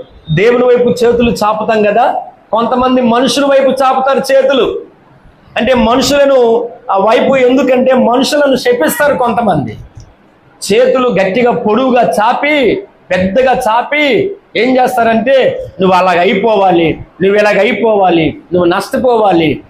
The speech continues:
నీకు ఎట్లా కావాలి, అట్లా కావాలని" మనుషులు ఏం చేస్తారంటే కొంతమంది చేతులు చాపి మనుషులను శపిస్తా ఉంటారు కదండి. తర్వాత కొంతమంది చేతులతో మట్టిని పట్టుకుని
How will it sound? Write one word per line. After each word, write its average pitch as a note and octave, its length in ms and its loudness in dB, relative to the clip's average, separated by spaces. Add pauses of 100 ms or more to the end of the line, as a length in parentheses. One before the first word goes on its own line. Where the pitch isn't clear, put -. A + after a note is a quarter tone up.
నీకు G3 160 0
ఎట్లా F#3+ 260 -2
కావాలి, A3 360 2
అట్లా C4+ 280 -4
కావాలని" A3 440 0
మనుషులు B3+ 400 0
ఏం B3 140 2
చేస్తారంటే G#3+ 420 0
కొంతమంది G3+ 840 0 (380)
చేతులు B3+ 360 2
చాపి G#3+ 840 -2 (260)
మనుషులను G3+ 880 0 (220)
శపిస్తా C4 580 -2
ఉంటారు F3+ 540 0 (800)
కదండి. B3+ 520 0 (160)
తర్వాత C#4+ 400 0
కొంతమంది B3+ 500 0
చేతులతో C4+ 880 0 (240)
మట్టిని G3 880 0
పట్టుకుని C#4+ 720 -2